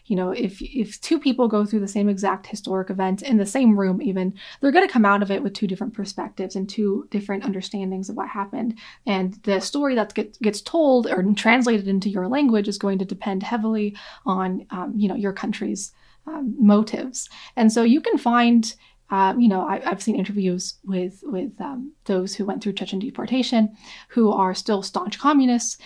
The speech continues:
and they're just like, you know, "It's, it's awful. This sucks that it happened, but I understand why."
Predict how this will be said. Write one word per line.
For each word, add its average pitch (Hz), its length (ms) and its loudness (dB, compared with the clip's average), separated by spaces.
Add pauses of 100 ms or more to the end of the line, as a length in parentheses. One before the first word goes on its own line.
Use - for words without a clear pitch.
(140)
and 214 140 4
they're 208 80 4
just 202 220 -4
like, 202 260 -2
you 220 60 6
know, 190 120 2
"It's, - 260 -4
it's - 120 -6
awful. 220 380 2
This 226 220 2
sucks 247 280 6
that 226 120 2
it 202 100 4
happened, 220 480 4
but 196 120 0
I 196 100 0
understand 190 560 0
why." 208 460 4